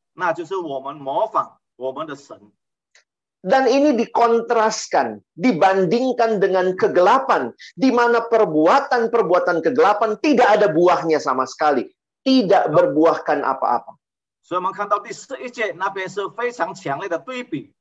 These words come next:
Speaker 1: 就是所谓的暗昧，一切的，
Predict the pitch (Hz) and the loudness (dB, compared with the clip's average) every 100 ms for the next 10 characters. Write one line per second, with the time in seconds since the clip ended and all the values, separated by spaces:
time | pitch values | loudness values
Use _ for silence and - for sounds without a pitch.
0 | _ 196 185 185 160 - _ _ - 151 | _ -6 -2 0 -2 -4 _ _ -6 -4
1 | 170 220 - - 240 240 214 208 156 _ | -4 -6 -8 -4 -6 -4 -6 -8 -8 _
2 | _ _ 214 180 220 - 160 135 - | _ _ -16 -10 -10 -6 -6 -6 -8